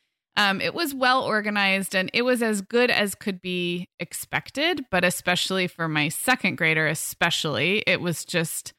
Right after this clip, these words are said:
you know, it's just not how younger primary kids are meant to learn. And Violet's teacher is incredible this year. Um, but it, it's just not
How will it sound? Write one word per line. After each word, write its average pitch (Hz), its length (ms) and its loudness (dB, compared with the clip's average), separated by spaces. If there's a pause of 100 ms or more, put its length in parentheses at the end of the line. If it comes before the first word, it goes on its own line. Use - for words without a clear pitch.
(460)
you 320 80 2
know, 208 200 4
it's 202 240 -2
just 208 240 -2
not 180 240 0
how 185 540 0
younger 180 680 0
primary 185 460 2
kids 175 540 0
are 175 120 2
meant 165 480 -2 (200)
to 175 100 -4
learn. 180 600 0
And 180 260 2
Violet's 180 400 2
teacher 180 320 -2
is 160 140 -2
incredible 165 1080 0
this 156 260 -4
year. 143 360 2 (500)
Um, 170 480 2
but 190 180 -2
it, 208 100 -4 (340)
it's - 260 -2
just - 460 0
not 185 420 4